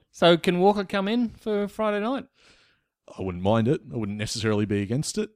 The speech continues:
Speaker 2: We've heard that his five goals weren't necessarily
Speaker 1: Oh, come on. There's
Speaker 2: Uh,
Speaker 1: still five goals.
Speaker 2: Well, that's, that's my argument too.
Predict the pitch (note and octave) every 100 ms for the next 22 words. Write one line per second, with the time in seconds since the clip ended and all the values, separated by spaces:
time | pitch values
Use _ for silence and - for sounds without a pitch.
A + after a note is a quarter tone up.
0 | _ _ _ _ - C#3+ G3+ A3+ A3+ F#3+
1 | F3+ - E3+ E3 D3 D3 D3 B2 C3 C#3
2 | B2+ B2 B2+ C3 B2 B2 A2+ G#2+ G#2 G2+
3 | F#2+ A#2 G2+ E2+ - - F2+ E2+ F2 F#2+
4 | C3 F3+ D#3+ - - G#2 G#2 G#2 F#2 G2+
5 | F#2 F2 D#2+ - C#3 D#3+ E3 G3+ - G#3
6 | - E3+ C#3+ A#2+ G2+ G2 F#2 - F#2+ E2+